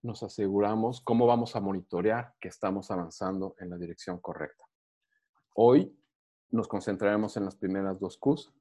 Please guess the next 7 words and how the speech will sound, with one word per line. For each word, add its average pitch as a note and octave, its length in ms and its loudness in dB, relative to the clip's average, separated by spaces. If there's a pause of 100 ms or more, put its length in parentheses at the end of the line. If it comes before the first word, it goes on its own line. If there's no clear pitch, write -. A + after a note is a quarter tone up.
(120)
qué A2+ 60 6
está G#2+ 260 2
cambiando A#2+ 760 2
y F#2+ 140 -6
qué G#2 80 -2
impacto F#2+ 460 -4
tiene. E2 360 -8